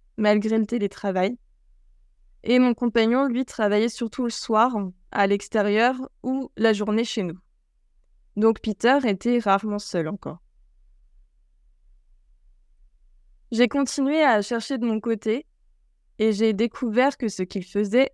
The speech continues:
avait un nom. La détresse d'isolement. Et oui, parce que dès qu'il y avait un humain avec lui, et n'importe qui d'ailleurs, tout allait bien. On a donc essayé de le travailler seul de notre côté,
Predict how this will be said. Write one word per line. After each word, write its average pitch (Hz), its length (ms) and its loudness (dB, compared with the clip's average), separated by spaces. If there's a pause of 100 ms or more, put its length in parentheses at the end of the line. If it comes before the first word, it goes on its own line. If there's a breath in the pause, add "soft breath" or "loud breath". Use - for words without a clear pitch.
avait 202 280 0
un 233 140 0
nom. 208 200 0 (920)
La 185 260 4
détresse 262 840 -2
d'isolement. 202 640 0 (760)
Et 285 160 4
oui, 254 280 0 (880)
parce 240 180 0
que 254 160 0
dès 247 200 0
qu'il 302 200 0
y 277 40 6
avait 254 180 2
un 254 180 4
humain 254 280 2
avec 196 300 -4
lui, 311 260 -2 (160)
et 214 100 -2
n'importe 247 540 0
qui - 240 -6
d'ailleurs, 170 400 -2 (380)
tout 370 240 2
allait 254 200 2
bien. 202 220 -4 (1120)
On 220 120 0
a 214 140 4
donc 277 240 -2
essayé 254 320 0
de 240 80 -2
le 208 100 2
travailler 233 500 0
seul 208 400 -2
de 165 80 -6
notre 180 200 -2
côté, 180 440 -6